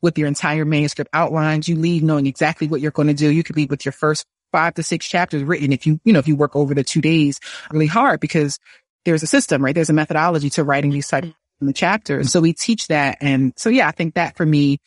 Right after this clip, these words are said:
is, like, the, the most exciting thing happening right now. It's like, "Oh my gosh, we're gonna have everybody in, in this space together. We're gonna have so much fun and we're gonna get so much done," right? That's the big part too, is, like, this is gonna be life changing.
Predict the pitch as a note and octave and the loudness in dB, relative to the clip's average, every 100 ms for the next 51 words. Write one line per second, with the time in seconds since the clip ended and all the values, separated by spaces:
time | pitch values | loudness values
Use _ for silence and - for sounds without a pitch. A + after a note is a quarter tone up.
0 | _ - D#3+ C#3 D3+ - _ - D#3 D#3 | _ -6 -4 -2 -4 -8 _ -2 2 4
1 | F3 E3+ E3 - D#3 C#3+ C#3 C#3+ C#3+ C3 | 4 2 -4 -4 -2 -2 -2 0 0 -2
2 | C3+ C3 C3+ A#2+ B2+ B2 C3 A#2+ - D3+ | -2 0 0 0 0 -2 -4 -8 -4 -2
3 | C#3 C3 A#2 - D#3 D3+ C#3+ C#3 C#3 D3 | 0 0 -2 -2 0 2 2 0 0 2
4 | C#3 C3+ C3 - C#3+ C#3 - C#3+ B2+ C3+ | 2 0 -2 0 0 0 -2 -4 -2 -2
5 | C#3 C3+ G3+ G4+ G#4+ A4+ A#4 - - A4+ | -2 0 2 2 0 0 0 0 0 2
6 | E4 - - - G3+ G#3+ F3+ G#3+ A3 G#3+ | 2 0 -4 2 4 4 2 0 0 0
7 | G3+ G3+ F#3+ F#3 E3+ - - - F3+ F#3+ | 2 2 0 -4 -8 -10 -16 -2 2 4
8 | E3+ C3 G2 - - _ E3+ D#3+ - F3+ | 2 2 -2 -8 -20 _ -2 -2 -2 -2
9 | E3 - - D3 C#3+ - C#3 A#2 - D#3 | -2 -4 -4 -2 -2 0 -2 0 0 0
10 | C3 B2+ B2 E3 - D3+ D3 C3 B2+ B2 | 0 -2 -4 -2 -2 -2 0 0 0 -2
11 | A#2+ - B2 A#2 G#2+ A#2+ | -2 0 2 2 0 -2